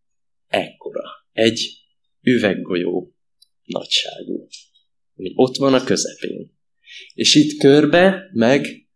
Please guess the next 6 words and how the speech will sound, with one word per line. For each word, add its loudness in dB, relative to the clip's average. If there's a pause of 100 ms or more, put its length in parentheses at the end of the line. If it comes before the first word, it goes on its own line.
(140)
a -10
falak 0 (440)
szintjén 0
mennek 0
az -8
elektronok. -8